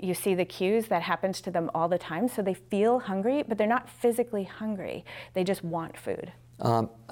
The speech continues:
Speaker 2: not to throw one company under the bus, but it's so
Speaker 1: <laughs>
Speaker 2: ubiquitous. I, I think I drive by the Golden Arches.
Speaker 1: Mm-hmm.
Speaker 2: I mean, the, the, uh, the, the Golden Arches themselves eventually become a cue.
Speaker 1: Yep.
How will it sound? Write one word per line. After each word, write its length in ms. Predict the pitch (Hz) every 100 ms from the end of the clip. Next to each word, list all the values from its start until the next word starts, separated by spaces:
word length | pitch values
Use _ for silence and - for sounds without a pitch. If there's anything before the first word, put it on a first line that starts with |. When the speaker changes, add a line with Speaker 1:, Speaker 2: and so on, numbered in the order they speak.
| -
Speaker 2:
not 240 | 135 147 156
to 80 | 160
throw 260 | - 135
one 280 | 110 107 120
company 340 | 120 123 110 101
under 140 | 101
the 100 | 92
bus, 300 | 87 92 85
but 160 | - 98
it's 160 | 90 -
so 120 | 127
Speaker 1:
<laughs> 140 | 107
Speaker 2:
ubiquitous. 520 | 92 110 - 92 - - - - - -
I, 180 | - 110
I 100 | 117
think 320 | 107 - 120 -
I 80 | 98
drive 260 | 110 101
by 120 | 104
the 80 | 98
Golden 280 | 92 95 95
Arches. 480 | 90 92 - - 220
Speaker 1:
Mm-hmm. 180 | 240 294 - - -
Speaker 2:
I 60 | 202
mean, 140 | 208
the, 80 | 196 -
the, 180 | - - -
uh, 40 |
the, 140 | 90 - - -
the 120 | - 92
Golden 320 | 120 123 107
Arches 300 | 117 - 107
themselves 760 | 98 - - 135 110 90 95
eventually 420 | - 85 92 110 95
become 240 | - 101
a 40 |
cue. 460 | 92 - 110 147 -
Speaker 1:
Yep. 120 | 262